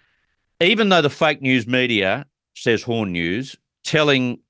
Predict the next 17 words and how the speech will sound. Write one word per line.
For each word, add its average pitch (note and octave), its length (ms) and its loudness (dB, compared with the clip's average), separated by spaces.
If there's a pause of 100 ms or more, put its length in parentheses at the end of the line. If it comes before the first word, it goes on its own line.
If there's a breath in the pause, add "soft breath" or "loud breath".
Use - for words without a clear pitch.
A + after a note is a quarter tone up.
(200)
Americans A2+ 680 0
Biden C3 540 0
is G#2 120 -4
a G#2+ 60 -4
compassionate G#2 800 -6
man, G2+ 380 -2
he F#2+ 160 -6
regularly A2+ 640 -4
turns G#2+ 460 -6
his F#2+ 200 -8
nose G2 300 -4
up F2 240 -2 (320)
at F2 120 -10
suffering F2 640 -4 (180)
Americans. E2 760 -10 (760)
Um, G2+ 460 0
and B2 320 -2